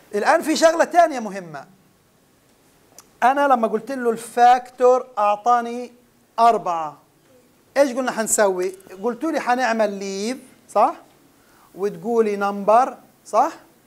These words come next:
وقيمته أربعة، هذا خليه في الهوا ولا حط له اسم؟ إيش الاسم؟ هو فاكتور دوت فال مثلًا، بقول له فاكتور دوت فال أو فاكتور دوت نود أو فاكتور دوت ليف أو ف-،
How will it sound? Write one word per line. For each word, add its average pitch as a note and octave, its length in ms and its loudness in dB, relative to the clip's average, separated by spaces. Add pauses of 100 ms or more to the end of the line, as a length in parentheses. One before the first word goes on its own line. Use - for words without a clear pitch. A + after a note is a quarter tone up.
(360)
وقيمته G#3+ 520 -2
أربعة، E3 300 0 (200)
هذا C4+ 260 2
خليه C4 320 -4
في C4+ 120 -10
الهوا D4 500 2 (340)
ولا A#3 220 2
حط - 260 -4
له D#4+ 120 0 (400)
اسم؟ A3+ 120 -6 (1400)
إيش F4 200 2
الاسم؟ B3 480 -2
هو D4 220 -2
فاكتور C4 560 -2
دوت G#3 220 -12
فال F#3+ 340 0
مثلًا، D#3 400 -16
بقول G#3 200 -10
له G3+ 60 -8
فاكتور G3+ 460 -6
دوت G#3 260 -10
فال F#3+ 260 -2
أو E3+ 140 -8
فاكتور G3 420 -2
دوت A3 180 -4 (100)
نود G3+ 240 -2 (240)
أو F3 80 0
فاكتور G3+ 360 -2
دوت G#3+ 240 -6
ليف G#3 280 -6
أو E3+ 140 -4
ف-، E3+ 100 -14